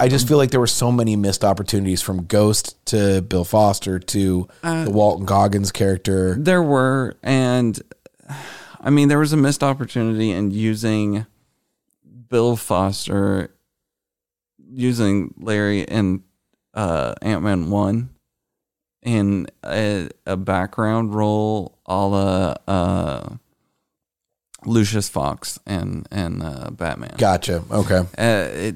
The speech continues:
Speaker 2: using him as, like, a, a, yes, Pym's been running the company. Pym stepped away.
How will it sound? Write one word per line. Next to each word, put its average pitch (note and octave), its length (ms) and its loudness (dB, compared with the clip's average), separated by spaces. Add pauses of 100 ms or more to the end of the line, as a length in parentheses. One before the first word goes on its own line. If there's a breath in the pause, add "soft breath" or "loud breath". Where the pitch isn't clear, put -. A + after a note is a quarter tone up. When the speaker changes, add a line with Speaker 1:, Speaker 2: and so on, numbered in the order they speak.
Speaker 2:
using B2 420 2
him A2 300 0
as, F#2+ 300 0
like, F#2 320 0
a, F2+ 440 0 (240)
a, F2 120 -6
yes, G#2 480 0
Pym's A2 520 -2
been G2+ 280 -2
running F#2+ 320 0
the - 100 -8
company. F2+ 680 -6 (360 soft breath)
Pym A2 280 -4
stepped - 360 -4
away. F2+ 640 0